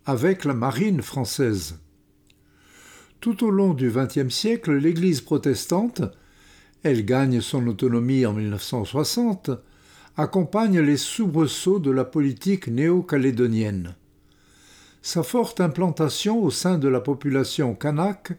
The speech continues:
en fait un interlocuteur obligé pour les représentants de l'État et un acteur essentiel de la vie sociale.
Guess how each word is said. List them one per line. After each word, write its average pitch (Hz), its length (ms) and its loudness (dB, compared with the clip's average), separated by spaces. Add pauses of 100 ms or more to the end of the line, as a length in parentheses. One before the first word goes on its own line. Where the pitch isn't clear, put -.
(480)
en 156 120 0
fait 196 280 -2
un 156 140 2
interlocuteur 180 960 2
obligé 180 800 2 (440)
pour 170 200 2
les 156 120 4
représentants 160 760 0
de 131 120 2
l'État 113 560 -2 (760)
et 143 80 2
un 143 140 2
acteur 156 460 0
essentiel 180 840 0
de 117 100 0
la 117 140 2
vie 143 180 -2
sociale. 120 720 0